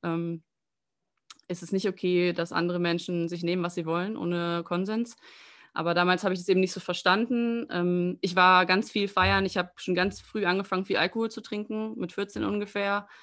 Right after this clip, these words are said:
Und, ähm, bis achtzehn eben war das so eine, eine Periode, in der ich ganz viel auch davor weggelaufen bin, was bei mir zu Hause abging,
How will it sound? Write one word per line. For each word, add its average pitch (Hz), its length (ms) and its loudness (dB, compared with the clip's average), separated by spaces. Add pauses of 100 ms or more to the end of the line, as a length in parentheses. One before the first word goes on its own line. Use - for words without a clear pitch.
(400)
Und, 180 460 0
ähm, 175 400 0
bis 180 140 -6
achtzehn 190 460 0
eben 180 260 2
war 175 140 4
das 180 180 0
so 175 320 0
eine, 175 220 2
eine 180 220 0
Periode, 185 540 0
in 185 80 2
der 170 80 4
ich 175 140 -2
ganz 180 220 0
viel 180 180 -2
auch 170 240 0
davor 170 260 0
weggelaufen 180 540 0
bin, 175 520 0
was 175 140 -2
bei 180 80 -2
mir 175 120 4
zu 180 100 -8
Hause 190 420 0
abging, 190 720 -2